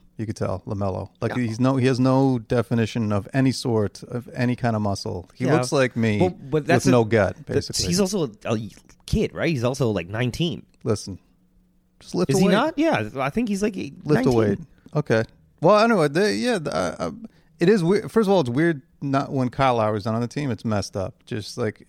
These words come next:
Speaker 1: and then for the first quarter and a half, I was like, "Who? I don't even know what the hell this team is." You know
Speaker 2: Oh,
Speaker 1: what
Speaker 2: we
Speaker 1: I
Speaker 2: had
Speaker 1: mean?
Speaker 2: six points for a very long time in that
Speaker 1: Yeah.
Speaker 2: game. <laughs>
Speaker 1: But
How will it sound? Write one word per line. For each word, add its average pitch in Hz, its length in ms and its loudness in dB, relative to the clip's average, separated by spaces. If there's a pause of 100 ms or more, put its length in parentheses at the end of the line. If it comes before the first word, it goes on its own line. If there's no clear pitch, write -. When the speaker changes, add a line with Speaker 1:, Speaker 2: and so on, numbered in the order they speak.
Speaker 1:
and 117 140 -4
then 120 220 -8
for - 240 -6
the 135 100 -4
first - 380 -4 (360)
quarter 135 280 0
and 117 100 0
a - 20 0
half, 104 220 -2
I 110 40 -2
was 101 100 -4
like, 104 100 -2
"Who? 131 500 -4
I 139 40 -8
don't 147 80 -4
even 143 120 -2
know 131 60 0
what 117 80 -4
the 113 80 0
hell 110 160 0
this 98 120 -10
team 110 200 -6
is." 98 300 -8
You 113 80 -4
know - 60 2
Speaker 2:
Oh, - 20 4
Speaker 1:
what 139 80 2
Speaker 2:
we 139 60 4
Speaker 1:
I - 20 4
Speaker 2:
had 135 60 2
Speaker 1:
mean? 135 80 -2
Speaker 2:
six 165 180 -2
points 143 260 -4
for 110 200 -2
a 110 180 0
very 123 260 -2
long 123 220 -2
time 107 340 -6
in 101 140 -6
that 156 80 4
Speaker 1:
Yeah. 98 280 4
Speaker 2:
game. 123 200 -8 (260)
<laughs> - 300 -20
Speaker 1:
But 131 360 2